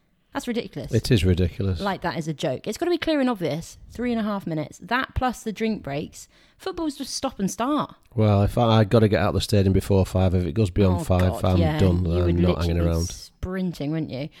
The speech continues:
Speaker 1: And then, oh, gosh, so we had Wel-, West Ham, Chelsea V A R. Tottenham, Sheffield United. That was shocking. A Moira handball. It was terrible. And then, uh, Man U against Bournemouth. Eric Bailly handball. That was shocking. Um, before this weekend's fixtures, apparently V A R has disallowed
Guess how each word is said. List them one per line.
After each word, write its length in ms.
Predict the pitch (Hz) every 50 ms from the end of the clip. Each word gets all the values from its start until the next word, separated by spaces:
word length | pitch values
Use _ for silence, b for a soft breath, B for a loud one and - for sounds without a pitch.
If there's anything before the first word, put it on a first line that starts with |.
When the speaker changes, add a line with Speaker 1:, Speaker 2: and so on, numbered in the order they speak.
| B B B B B
Speaker 1:
And 180 | B 214 226 226
then, 520 | 226 220 220 220 214 214 208 208 208 196
oh, 200 | 156 185 180 175 160 -
gosh, 300 | - - 175 175 170 -
so 80 | - 190
we 60 | 190
had 120 | 185 175 180
Wel-, 220 | 202 190 196 185 -
West 220 | - 196 190 -
Ham, 160 | - 185 175
Chelsea 380 | - - 180 165 160 - 156 139
V 80 | 147 143
A 120 | 139 139
R. 200 | 135 143 165 180 _ -
Tottenham, 260 | - 247 - - 220 214
Sheffield 340 | - 226 214 - 202 196
United. 480 | 185 196 190 185 175 - - 180 185 185 b b b
That 60 | -
was 100 | 139 -
shocking. 560 | - - 180 175 - - 165 165 175 208 214 - b b b b b
A 60 | -
Moira 400 | 170 180 180 196 202 196 185 185 185
handball. 600 | 160 175 175 175 170 165 160 139 143 170 185 - _ _ _ - -
It 100 | 185 -
was 80 | 170
terrible. 420 | - - 139 - - - 196 220 - B B B B B B B
And 100 | - 226
then, 380 | 247 254 247 233 - 196 - - -
uh, 140 | 208 214 214
Man 280 | 220 220 220 220 226
U 100 | 226 226
against 300 | 220 214 208 196 190 -
Bournemouth. 480 | - 196 185 170 165 165 180 202 - -
Eric 240 | - 196 185 - -
Bailly 280 | - 185 180 175 170 165
handball. 560 | 170 170 165 165 160 165 170 170 185 202 196 190
That 120 | - 170 160
was 120 | 139 139
shocking. 500 | - - 147 - - 165 160 185 196 - b b b b b b b b b b -
Um, 180 | 214 226 233
before 300 | 220 247 226 - 320 339
this 160 | 330 339 311 294
weekend's 360 | 294 285 - 262 254 254 -
fixtures, 400 | - 190 - - - 139 143 -
apparently 340 | - 226 233 220 208 226 214
V 220 | 185 220 220 214
A 20 | 202
R 160 | 170 156 147
has 160 | 165 175 160 -
disallowed 520 | - 202 - - 190 180 180 175 165 -